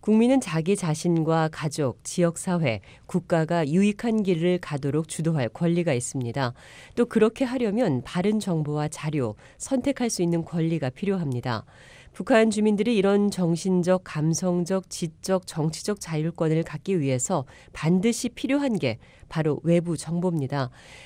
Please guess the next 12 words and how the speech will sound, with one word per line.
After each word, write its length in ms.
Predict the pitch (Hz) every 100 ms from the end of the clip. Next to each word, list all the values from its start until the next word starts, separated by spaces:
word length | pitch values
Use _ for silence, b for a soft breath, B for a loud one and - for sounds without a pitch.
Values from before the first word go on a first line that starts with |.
| B
제 160 | - 220
말은 440 | 165 247 196 113 -
모든 300 | 180 226 262
북한 320 | 196 247 247
주민들이 480 | 220 202 165 170 220
정보에 500 | 156 165 160 170 190
접근하도록 800 | 185 - 190 190 143 151 175 147
우리가 440 | 170 165 185 160
압박해야 520 | 131 - 214 - 220
한다는 360 | 208 196 156 131
뜻이 240 | 143 -
아닙니다. 580 | 120 135 170 131 120 113